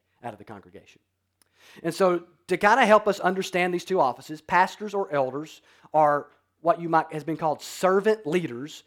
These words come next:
who serve primarily by leading. And deacons are lead servants that lead primarily by serving,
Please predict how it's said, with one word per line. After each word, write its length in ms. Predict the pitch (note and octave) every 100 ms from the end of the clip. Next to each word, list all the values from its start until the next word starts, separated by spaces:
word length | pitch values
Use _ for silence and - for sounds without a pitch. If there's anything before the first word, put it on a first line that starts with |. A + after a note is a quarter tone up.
| _
who 240 | E3+ D#3+ D3 -
serve 580 | - A#3+ A3 D3 D3+ -
primarily 600 | E3+ D#3+ G3 E3 C#3+ D3
by 200 | C#3+ C#3+
leading. 400 | E3 A3+ C#3 F2+ _ _ _ _ _ _ _
And 180 | D#3 D#3
deacons 440 | G#3 B3 F3 E3
are 360 | D#3 D3+ D3 D3 D3
lead 440 | E3 A3+ A#3 F3+
servants 560 | - C4 F3 D3+ - -
that 220 | D#3+ D3
lead 380 | B3 A3+ E3+ E3
primarily 560 | F3+ F3 D3+ C#3+ E3+
by 260 | F3 C#3+ C#3+
serving, 440 | - C4 G#3+ C3